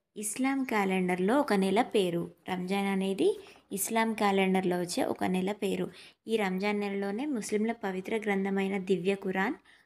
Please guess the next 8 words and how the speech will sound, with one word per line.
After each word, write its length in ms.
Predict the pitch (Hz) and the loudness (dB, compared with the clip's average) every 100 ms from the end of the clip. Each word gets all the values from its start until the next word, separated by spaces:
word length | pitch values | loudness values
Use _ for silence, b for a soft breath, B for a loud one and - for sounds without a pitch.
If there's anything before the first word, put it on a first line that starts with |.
| - | -8
ఆవిర్భవించింది. 1120 | 196 185 190 190 196 180 175 170 175 175 180 B B B - | -4 2 2 2 -2 0 -2 0 0 0 -2 B B B -10
అందుకే 320 | 185 180 233 | -6 -6 -2
ముస్లింలందరూ 800 | 277 240 - 202 196 190 190 202 | 0 0 0 0 2 2 2 0
ఈ 200 | 277 214 | 0 0
నెల 240 | 190 190 220 | 2 4 4
రోజుల 360 | 233 220 208 | 4 2 0
పాటు 440 | 196 196 190 214 - B B B - | 0 -2 0 -2 -2 B B B -10
కఠిన 320 | 208 220 | -4 -2